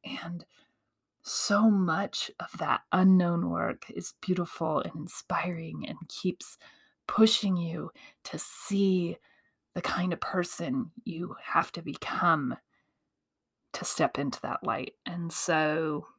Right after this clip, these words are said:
breaking down <laughs> the last three years of this journey, um, just little pieces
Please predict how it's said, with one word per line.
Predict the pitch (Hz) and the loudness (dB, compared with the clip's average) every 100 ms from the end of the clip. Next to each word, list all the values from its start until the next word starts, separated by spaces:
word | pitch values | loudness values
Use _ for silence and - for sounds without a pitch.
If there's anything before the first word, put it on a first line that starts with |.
| _ _ _ | _ _ _
breaking | - 254 247 226 | 10 12 12 12
down | 202 208 240 214 _ | 12 10 8 6 _
<laughs> | - - - - - | -10 -10 -8 -10 -4
the | 175 | 8
last | 185 190 190 - - - - - - _ _ - | 10 10 8 2 -10 -12 -14 -18 -20 _ _ 4
three | 226 247 | 12 12
years | 233 220 202 214 240 - - _ | 12 12 12 12 8 0 -8 _
of | 196 190 | 2 4
this | 185 - | 2 2
journey, | 196 190 185 185 - _ | 0 2 0 -2 -6 _
um, | 180 175 175 185 190 _ _ _ _ _ - | -10 -8 -8 -10 -12 _ _ _ _ _ -10
just | - - - | -6 -4 2
little | 185 190 | 4 4
pieces | 185 - 180 160 165 | 4 0 0 0 -4